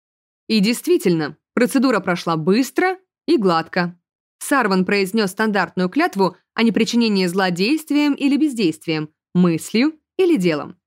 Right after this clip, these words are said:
Причем непричинение распространялось не только на Академию и ее обитателей, но на все Темное Королевство. Камень остался белоснежным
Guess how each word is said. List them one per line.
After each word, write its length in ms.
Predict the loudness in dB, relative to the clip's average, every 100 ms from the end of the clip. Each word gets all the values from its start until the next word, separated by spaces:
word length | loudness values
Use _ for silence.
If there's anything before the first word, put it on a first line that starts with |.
| _ _ _ _
Причем 340 | 0 2 0 2
непричинение 800 | 0 2 0 0 0 2 0 0
распространялось 800 | -4 -6 -6 -2 -2 0 -2 -2
не 100 | -2
только 300 | 0 0 2
на 120 | 0
Академию 560 | 0 0 0 0 -2 0
и 80 |
ее 260 | 0 2 2
обитателей, 640 | 0 0 -2 -2 -2 -4 -8 _ _
но 160 | 0 2
на 120 | 2
все 280 | -2 0 0
Темное 480 | 0 0 2 0 -2
Королевство. 760 | -2 0 0 -2 -6 -8 -8 _ _ _ _ _ _ _ -4
Камень 320 | 0 2 2
остался 340 | 0 -2 -2
белоснежным 720 | -2 -2 -2 0 0 2 -2